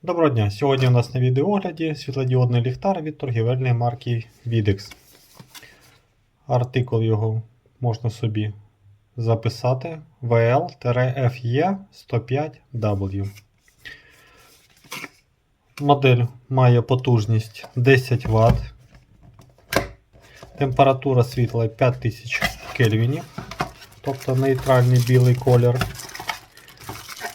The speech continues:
Кут розгортки світлового пучка у нас дев'яносто градусів. В принципі, ці всі характеристики ось зазначені.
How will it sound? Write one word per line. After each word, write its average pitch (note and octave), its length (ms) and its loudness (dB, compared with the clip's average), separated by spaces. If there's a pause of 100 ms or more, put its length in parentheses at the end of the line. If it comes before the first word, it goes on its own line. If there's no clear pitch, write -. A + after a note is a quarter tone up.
(480)
Кут D3+ 160 0 (360)
розгортки C#3+ 640 2
світлового C3+ 460 -2
пучка D3 460 0
у F3 160 -2
нас E3 320 -4
дев'яносто C3 880 2 (120)
градусів. A2+ 720 -2 (1080)
В - 160 -16
принципі, D3 420 0
ці - 240 -4
всі C3+ 220 -4
характеристики D#3 840 -6
ось A#2+ 320 -4
зазначені. A2+ 760 -2